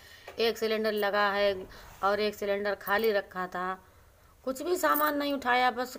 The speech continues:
कहाँ पैसे रखे थे वो, मतलब,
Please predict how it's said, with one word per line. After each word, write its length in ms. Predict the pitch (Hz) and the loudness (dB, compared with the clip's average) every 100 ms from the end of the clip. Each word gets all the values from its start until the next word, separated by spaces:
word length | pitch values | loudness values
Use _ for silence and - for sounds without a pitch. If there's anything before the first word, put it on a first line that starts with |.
| - | -10
कहाँ 340 | 214 277 294 | -4 0 2
पैसे 320 | 277 254 254 | 2 0 0
रखे 320 | 233 226 - 233 | -4 -4 -4 -4
थे 200 | 240 247 | -4 -4
वो, 380 | 233 233 220 - | -2 -2 -4 -8
मतलब, 440 | - 208 226 240 | -12 -6 -2 -2